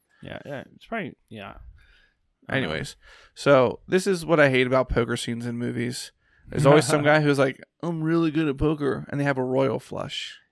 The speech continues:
Speaker 1: Yeah, so, uh, Jimmy throws down his hand, claiming he won, takes all the money off the table.
Speaker 2: Classic.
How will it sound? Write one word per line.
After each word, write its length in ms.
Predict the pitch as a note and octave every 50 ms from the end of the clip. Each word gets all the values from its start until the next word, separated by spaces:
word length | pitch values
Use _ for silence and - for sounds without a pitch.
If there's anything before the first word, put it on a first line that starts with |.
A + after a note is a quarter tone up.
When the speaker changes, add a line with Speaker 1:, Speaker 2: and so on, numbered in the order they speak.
| _ -
Speaker 1:
Yeah, 200 | D3+ C#3+ B2+ A#2
so, 480 | - - C3+ C3 B2+ B2+ A#2+ G#2+ - - _ _ _ _ _ _ - -
uh, 280 | B2 A#2 A2+ G#2+ G#2+ A2+ _ -
Jimmy 360 | - C#3+ C#3+ D3+ D3 C#3+ C#3
throws 340 | - - C#3 C3 C3 B2+ -
down 160 | C3+ C3 B2+
his 140 | A#2+ A#2 -
hand, 440 | B2 B2 A#2+ A#2 A2+ A2 A2 - - _ _ _ _ _ _ _ _ _ -
claiming 340 | - - B2+ B2 B2 A#2+ A#2+
he 140 | B2+ A#2
won, 420 | G#2 G#2 A2 A2+ A2+ A2+ A2 G#2+ G#2+ -
takes 280 | - - C3+ B2+ - -
all 120 | C3+ C3
the 80 | B2+ B2
money 240 | A#2+ A#2+ A#2 A2+ A2
off 160 | A2 A2 -
the 80 | G#2+ F#2+
table. 460 | - G#2 G2 F#2 F2 F2 F#2 - - _ _
Speaker 2:
Classic. 640 | - - - - - - - - - - - -